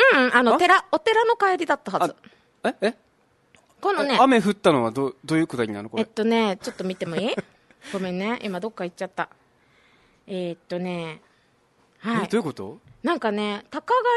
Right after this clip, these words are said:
Speaker 1: り？
Speaker 2: うん。
Speaker 1: 鷹狩りに行ったって書いてあったんだけどね。
Speaker 2: うん。行ってる
Speaker 1: うん。
Speaker 2: 途中でってこと？
Speaker 1: の帰り道に、
Speaker 2: 帰り道に、
Speaker 1: なんかね、
Speaker 2: 招きね、あー、
Speaker 1: あの、
Speaker 2: まあね。
Speaker 1: 寺の前を通ったら、なんか猫がいて、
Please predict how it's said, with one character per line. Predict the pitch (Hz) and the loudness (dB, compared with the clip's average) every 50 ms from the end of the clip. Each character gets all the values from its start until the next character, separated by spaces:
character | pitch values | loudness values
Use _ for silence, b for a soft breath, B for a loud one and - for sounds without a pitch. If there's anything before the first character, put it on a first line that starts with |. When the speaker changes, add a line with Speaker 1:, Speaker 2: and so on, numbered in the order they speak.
| 440 453 | 4 4
Speaker 1:
り？ | 480 523 480 _ _ _ - - _ _ _ - - 262 | 2 2 0 _ _ _ -20 -20 _ _ _ -8 -6 -4
Speaker 2:
う | |
ん。 | - | -2
Speaker 1:
鷹 | 370 415 415 392 | -2 -2 -2 0
狩 | 427 403 392 381 381 | 0 0 0 0 0
り | |
に | 370 370 370 349 240 269 | -2 -4 -6 -6 -8 -10
行 | 240 | -14
っ | _ _ - | _ _ -4
た | 277 277 | -4 -4
っ | 277 | -4
て | - 175 - | -6 -12 -10
書 | - 170 | -10 -10
い | 165 | -10
て | - 165 | -10 -12
あ | 165 | -14
っ | |
た | - - 165 165 | -12 -12 -12 -10
ん | 170 | -6
だ | - 143 123 | -4 -4 -4
け | - - | -4 -6
ど | 170 170 | -10 -10
ね。 | 170 | -8
Speaker 2:
う | 170 | -8
ん。 | |
行 | 196 196 - - | -8 -8 -10 -14
っ | - | -8
て | - 254 240 | -4 -2 0
る | 240 220 160 120 - _ _ _ - | 2 2 2 0 -2 _ _ _ -4
Speaker 1:
う | 277 | -2
ん。 | 311 269 196 175 | -2 -2 -2 -2
Speaker 2:
途 | - 202 202 | -4 -6 -6
中 | - - 214 208 208 | -2 0 0 2 2
で | 240 | 2
っ | 262 | 0
て | - 139 | -2 -6
こ | 107 98 | -10 -10
と？ | - 117 190 | -12 -10 -4
Speaker 1:
の | 311 392 311 | -4 -4 -4
帰 | - - 330 320 330 392 427 | -2 -2 0 0 0 0 0
り | 427 453 440 415 392 | 0 0 0 0 2
道 | 190 190 | 4 4
に、 | 196 196 | 6 6
Speaker 2:
帰 | |
り | 214 440 440 427 | 4 4 2 2
道 | 415 370 311 | 2 0 0
に、 | 247 208 262 277 170 - B B 247 233 214 B - | 0 2 2 2 0 -2 B B -20 -20 -20 B -8
Speaker 1:
な | 269 269 | -6 -4
ん | 254 233 | -4 -4
か | - 226 | -2 -4
ね、 | 208 202 208 202 196 185 180 185 - _ _ _ _ _ _ _ _ _ _ _ _ - | -2 -2 -2 -4 -4 -6 -8 -10 -14 _ _ _ _ _ _ _ _ _ _ _ _ -6
Speaker 2:
招 | 156 170 175 165 151 - _ _ _ _ _ _ _ | -2 -2 0 -2 -2 -4 _ _ _ _ _ _ _
き | - 175 165 | -4 -2 -2
ね、 | 160 156 - _ _ _ _ - | -2 -2 -4 _ _ _ _ -8
あ | 127 | -6
ー、 | 120 233 | -2 0
Speaker 1:
あ | 233 | 0
の、 | 220 220 | 0 0
Speaker 2:
ま | 226 233 | 0 0
あ | |
ね。 | 247 381 | 0 0
Speaker 1:
寺 | 349 339 440 | 2 2 2
の | 466 480 508 480 480 494 494 480 466 | 0 0 0 0 0 2 2 4 4
前 | 339 | 2
を | 262 233 | 0 -2
通 | - 294 285 277 262 | -2 -2 -2 0 -2
っ | 254 | -4
た | - _ - 220 208 | -6 _ -2 -2 2
ら、 | 240 302 320 285 214 180 - - _ _ _ _ _ - | 4 4 6 6 4 4 2 -2 _ _ _ _ _ -2
な | 214 226 254 | 2 2 2
ん | 269 | 2
か | - 220 | 2 -2
猫 | 196 214 269 320 - - 392 330 240 | -2 -2 -2 -4 -4 -2 -4 -2 -2
が | 220 202 190 | -2 -4 -4
い | 180 180 | -4 -8
て、 | _ - 254 262 240 214 180 170 - | _ -6 -4 -2 0 0 0 -2 -4